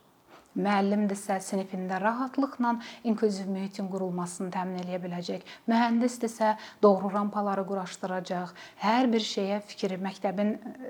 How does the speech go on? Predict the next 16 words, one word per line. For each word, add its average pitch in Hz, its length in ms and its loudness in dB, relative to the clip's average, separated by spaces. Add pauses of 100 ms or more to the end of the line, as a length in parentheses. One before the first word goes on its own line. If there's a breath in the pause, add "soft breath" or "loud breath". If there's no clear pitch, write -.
(300)
təkcə 247 280 2
məktəbin 196 480 -2
yox, 185 120 -10
ümumiyyətlə 208 600 2
binaların 185 680 0 (240 loud breath)
müyəssər 190 480 2
olmasına 180 480 -4
diqqət 190 400 -4
eləyəcək. 180 560 -4 (200 loud breath)
Bunu 214 200 4
ona 208 160 2
kiminsə 208 480 -2
deməsi, 190 600 -2
nəzəriyyəni 196 560 -2
oxuması 202 520 -4
da 226 180 0